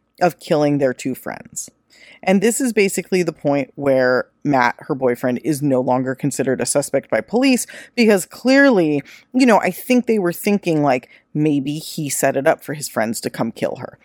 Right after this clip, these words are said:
Like, maybe he unlocked the door for them. You know, he's the one who invited them over. It's very likely he could have had something to do with it. But now they have all of this evidence building up showing that Matt was just potentially a victim.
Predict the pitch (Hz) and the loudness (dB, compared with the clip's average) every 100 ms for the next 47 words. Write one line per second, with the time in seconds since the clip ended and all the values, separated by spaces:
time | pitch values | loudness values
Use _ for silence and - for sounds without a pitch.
0 | _ 143 143 151 143 139 135 143 135 127 | _ -6 -2 0 -2 -4 0 0 2 0
1 | - 147 131 113 - 76 - 135 - _ | -2 -4 -2 -2 -4 -6 -6 -10 -20 _
2 | - 165 139 - 180 175 165 156 170 170 | -2 0 0 -2 -2 0 4 4 4 2
3 | 147 143 135 143 208 285 170 135 156 151 | 2 2 0 0 2 2 0 -2 -6 -4
4 | 147 151 151 139 143 - 143 135 147 139 | 0 0 0 0 0 -2 -8 -4 -4 -2
5 | 131 - 117 135 135 135 113 90 - - | -4 -2 -4 -4 -4 -4 -6 -6 -8 -8
6 | _ 160 170 180 208 214 196 156 131 143 | _ -6 -2 2 4 4 2 0 2 2
7 | 143 135 - - 208 170 147 135 - 147 | 2 -4 -4 0 2 2 0 -2 -2 -2
8 | 131 123 123 - 143 135 131 131 127 131 | -2 0 -2 -2 -2 0 0 -2 -2 -2
9 | - 135 143 - 123 - _ _ _ _ | -2 -6 -8 -4 -4 -4 _ _ _ _
10 | 165 - 175 240 170 156 147 143 208 - | -8 -2 0 0 0 0 2 0 -4 -6
11 | - - | -16 -16